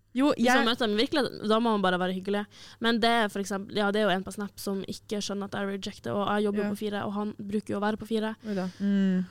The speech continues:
Speaker 2: Og det er liksom da når han kommer og skal prø-, småprate med meg, så er jeg sånn, "OK, men jeg er opptatt nå."
Speaker 3: Ja.
Speaker 1: Mm.
Speaker 2: Og det er liksom, jeg er jo veldig dårlig på Tinder.
Speaker 3: Ja.
Speaker 1: Ja.
Speaker 2: Og jeg er enda verre hvis jeg får dem på Snap,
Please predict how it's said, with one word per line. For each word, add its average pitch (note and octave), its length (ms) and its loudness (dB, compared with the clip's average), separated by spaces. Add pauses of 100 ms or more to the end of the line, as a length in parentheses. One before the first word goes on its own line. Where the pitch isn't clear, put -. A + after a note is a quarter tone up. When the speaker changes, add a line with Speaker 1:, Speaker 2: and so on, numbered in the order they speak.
(120)
Speaker 2:
Og D4+ 100 2
det D4+ 100 6
er C#4 60 2
liksom A#3 180 -4
da A3+ 160 4
når G3+ 140 0
han G3+ 100 0
kommer G#3 240 -2
og F#3+ 60 -4
skal - 140 -10
prø-, - 140 -6
småprate A3+ 500 -2
med G#3 80 -2
meg, G3+ 200 -2
så A#3+ 100 -4
er G#3+ 120 2
jeg G#3 80 0
sånn, G3 240 -2 (800)
"OK, D4+ 100 -4 (140)
men C#4+ 160 2
jeg C#4+ 260 4
er A#3 80 0
opptatt - 320 -10
nå." G#3 160 -2 (240)
Speaker 3:
Ja. F3+ 260 2
Speaker 1:
Mm. F#3 100 0
Speaker 2:
Og F#3+ 60 0
det B3+ 80 4
er B3+ 80 2
liksom, A3 380 -2
jeg B3+ 220 4
er B3 120 6
jo G#3+ 180 4 (520)
veldig A3 240 4
dårlig G3 180 0
på G3 60 -8
Tinder. F#3+ 300 -6 (160)
Speaker 3:
Ja. F#3+ 260 2
Speaker 1:
Ja. G3 120 -2 (180)
Speaker 2:
Og A#3+ 120 6
jeg A3+ 100 4
er B3 80 0
enda A3 180 4
verre F3+ 300 2
hvis G3 120 -4
jeg G3+ 100 -6
får F#3+ 80 -4
dem F#3 100 -6
på G#3 80 -12
Snap, - 160 -12